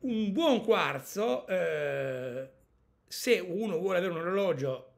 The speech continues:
preciso al polso, è da valutare, è da valutare.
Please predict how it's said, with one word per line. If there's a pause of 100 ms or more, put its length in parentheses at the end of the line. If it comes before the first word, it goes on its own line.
(300)
preciso
al
polso,
è
da
valutare, (420)
è
da
valutare.